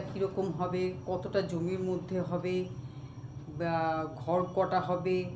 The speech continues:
বা তারপরে ডাইনিং স্পেস কেমন হবে, দোতলা হবে না একতলা হবে, দেয়ালের কা-, কালার কীরকম হবে, সামনে গার্ডেন থাকবে কি না, এই সব কিছুর কিন্তু একটা ক্লিয়ার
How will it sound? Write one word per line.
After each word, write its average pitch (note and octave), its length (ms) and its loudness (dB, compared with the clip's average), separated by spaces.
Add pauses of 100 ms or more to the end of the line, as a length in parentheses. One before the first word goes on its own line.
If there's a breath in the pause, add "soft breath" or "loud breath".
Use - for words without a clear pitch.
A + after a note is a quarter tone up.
(540)
বা F3 160 2 (380)
তারপরে E3+ 300 -2
ডাইনিং E3+ 380 2
স্পেস F#3 300 0 (100)
কেমন F#3 300 2
হবে, E3+ 340 0 (720)
দোতলা F#3 340 4
হবে F3+ 320 2
না F#3 100 2
একতলা F3+ 440 2
হবে, F3+ 340 2 (520)
দেয়ালের F3+ 400 4 (280)
কা-, E3 200 0
কালার E3+ 360 2
কীরকম F#3+ 300 0 (100)
হবে, F3+ 220 2
সামনে F3+ 400 2
গার্ডেন F3 420 2 (100)
থাকবে F3 260 0
কি F#3 140 -4
না, F3+ 80 0
এই A3+ 140 0
সব C4 260 2 (120)
কিছুর B3 260 2
কিন্তু A3+ 300 2
একটা G#3+ 240 2
ক্লিয়ার G#3 380 4